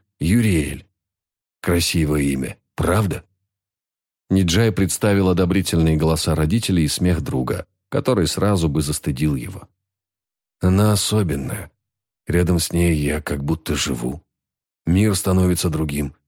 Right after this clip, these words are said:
и я меняюсь тоже». Соно посмотрел направо. «Вы бы точно нашли с ней общий язык, мам. Но я боюсь ей сказать. Боюсь все испортить. Поэтому не проси меня вас познакомить».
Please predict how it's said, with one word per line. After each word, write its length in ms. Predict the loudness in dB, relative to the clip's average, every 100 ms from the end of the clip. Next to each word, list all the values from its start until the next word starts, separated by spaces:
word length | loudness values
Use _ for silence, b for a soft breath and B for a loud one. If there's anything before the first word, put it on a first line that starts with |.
| _
и 60 | -2
я 240 | 0 2
меняюсь 600 | 2 2 2 0 -2 -8 -4
тоже». 380 | -2 -2 -6 -12 _ _ _ _ _
Соно 320 | -4 0 2 0
посмотрел 460 | -2 -2 -2 0
направо. 520 | 0 -2 -6 -8 -10 _ _ _ _ _ _ _ -6
«Вы 200 | 0 0
бы 120 | 0
точно 380 | 0 0 2 2
нашли 360 | 2 0 -2
с 140 | -2 0
ней 140 | 2
общий 320 | 0 -2 -4
язык, 320 | -2 -4 -6 -6
мам. 300 | -8 -8 -12 _ _ _ _ _ -4
Но 200 | 0 0
я 220 | 0 -2
боюсь 420 | 0 0 0 -2
ей 140 | -2 -4
сказать. 520 | -4 -4 -6 -10 -14 _ _ _ _ _ _ -2
Боюсь 360 | 0 2 0
все 260 | 0 0 0
испортить. 640 | -2 -4 -4 -4 -14 -16 _ _ _ _ _ -2
Поэтому 360 | 0 2 2
не 100 | 2
проси 380 | 2 0 0 0
меня 320 | 2 0 -2
вас 240 | -2 -4 -4
познакомить». 720 | -4 -4 -6 -6 -8 -10 -16